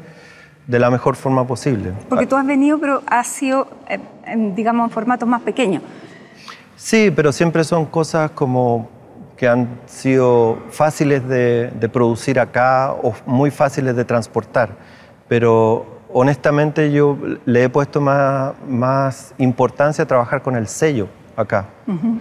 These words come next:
Speaker 1: y, y meter cosas dentro de lugares que no,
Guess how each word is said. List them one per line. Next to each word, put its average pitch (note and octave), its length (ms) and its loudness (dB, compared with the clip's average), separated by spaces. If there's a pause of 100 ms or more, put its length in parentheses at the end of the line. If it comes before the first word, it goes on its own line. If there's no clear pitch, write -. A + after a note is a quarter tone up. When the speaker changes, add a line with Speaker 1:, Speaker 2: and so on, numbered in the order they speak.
(120)
Speaker 1:
y, A2+ 480 2
y A#2 140 -2
meter C#3 680 0 (260)
cosas C#3+ 640 -2 (140)
dentro C#3+ 600 0
de C#3 120 0
lugares C#3 460 0
que C#3 180 -6
no, C#3+ 340 -4